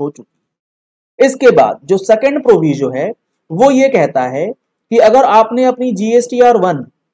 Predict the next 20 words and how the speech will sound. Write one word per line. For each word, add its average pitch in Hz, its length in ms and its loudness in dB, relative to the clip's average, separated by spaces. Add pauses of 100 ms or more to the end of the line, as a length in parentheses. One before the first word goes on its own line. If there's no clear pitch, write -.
(100)
जुलाई 202 460 2
सत्रह 233 400 0
से 233 160 0
लेके 170 440 2
सितंबर 220 500 -2
अठारह 233 460 0
के 226 200 -10
बीच, 147 320 -12 (500)
जी 180 80 -6
हाँ 214 140 0
friends, 254 360 -8 (320)
जुलाई 220 320 2
सत्रह 247 380 -2
से 247 160 0
लेके 240 300 -2
सितंबर 233 440 -6
अठारह 240 500 -4
के 254 220 -6
बीच 240 320 -10
की 165 240 -16